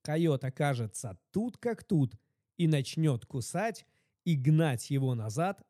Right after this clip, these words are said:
до самой палатки хозяина. Это продолжалось изо дня в день.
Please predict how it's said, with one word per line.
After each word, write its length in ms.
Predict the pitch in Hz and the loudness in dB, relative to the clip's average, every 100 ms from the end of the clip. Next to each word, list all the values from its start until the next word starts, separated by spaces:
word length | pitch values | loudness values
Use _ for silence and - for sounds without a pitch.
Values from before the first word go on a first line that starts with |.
| - | -12
до 260 | 123 139 | -2 -2
самой 720 | 107 - - 143 170 170 165 | -2 -8 -4 -2 0 2 0
палатки 600 | 156 135 113 92 95 - | 0 0 -2 -4 -12 -10
хозяина. 760 | 113 - 156 160 165 101 131 - _ _ _ _ _ _ | -6 -2 0 0 -2 -4 -8 -18 _ _ _ _ _ _
Это 320 | - 185 147 123 | 0 0 0 -2
продолжалось 840 | 127 120 113 110 123 190 196 - - | 0 0 0 0 -2 -2 -6 -10 -2
изо 260 | 160 131 120 | 0 2 0
дня 300 | 117 120 113 | 0 0 0
в 80 | |
день. 360 | 117 165 147 90 | -2 0 0 -2